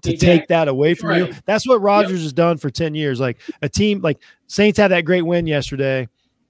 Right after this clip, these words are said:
Speaker 1: and, but, but Rodgers is just like, just gets to play it off like, "Ah, you know, I,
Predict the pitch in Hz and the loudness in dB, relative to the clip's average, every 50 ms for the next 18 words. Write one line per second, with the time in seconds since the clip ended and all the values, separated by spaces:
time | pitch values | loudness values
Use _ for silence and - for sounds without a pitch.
0 | _ - 151 147 147 139 139 135 127 113 _ _ _ 147 135 - _ _ _ _ | _ -8 -6 -6 -4 -4 -6 -8 -10 -14 _ _ _ -10 -10 -10 _ _ _ _
1 | - 151 147 147 143 151 156 160 160 160 147 143 135 123 117 120 123 113 - - | -4 -2 -2 -2 0 0 2 2 2 2 0 -2 -6 -8 -10 -12 -12 -10 -8 -6
2 | 151 139 127 - _ _ _ _ _ _ _ _ 143 143 - - 196 175 - - | -6 -6 -6 -8 _ _ _ _ _ _ _ _ -14 -12 -6 -4 -4 -4 -4 -6
3 | 135 - - 175 170 165 151 143 147 147 143 - 143 135 127 123 120 - 226 202 | -8 -2 0 2 2 4 2 2 2 0 0 -2 -4 -4 -4 -4 -2 0 0 2
4 | 175 175 175 175 165 143 123 117 113 110 - _ - - 82 76 - - | 2 2 0 -2 -4 -4 -4 -6 -6 -8 -12 _ -14 -10 -8 -8 -8 -8